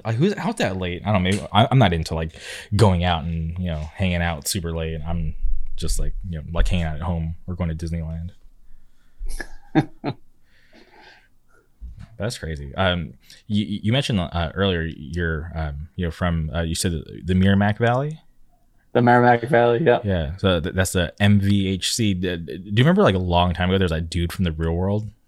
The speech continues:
Speaker 1: who was, like, repping M V H C?
Speaker 2: Yeah, yeah,
Speaker 1: <laughs> Wh-,
Speaker 2: yeah.
Speaker 1: what
Speaker 2: Late
Speaker 1: were
Speaker 2: night, late, late night wars?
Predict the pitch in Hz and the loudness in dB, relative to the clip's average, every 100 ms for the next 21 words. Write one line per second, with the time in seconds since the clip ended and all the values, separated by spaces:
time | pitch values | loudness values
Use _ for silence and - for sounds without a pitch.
0 | _ 101 101 87 90 95 92 104 104 113 | _ 0 2 4 4 4 4 6 6 6
1 | 139 156 147 131 190 190 - - 131 - | 8 10 8 8 6 4 4 6 6 6
2 | 127 117 127 143 170 - - - 147 110 | 2 4 6 6 6 0 -6 0 0 0
3 | 107 117 143 160 156 165 - 151 170 - | 2 6 8 10 10 8 8 8 8 6
4 | - - 147 151 151 160 165 180 196 - | -4 2 8 10 10 10 10 10 8 4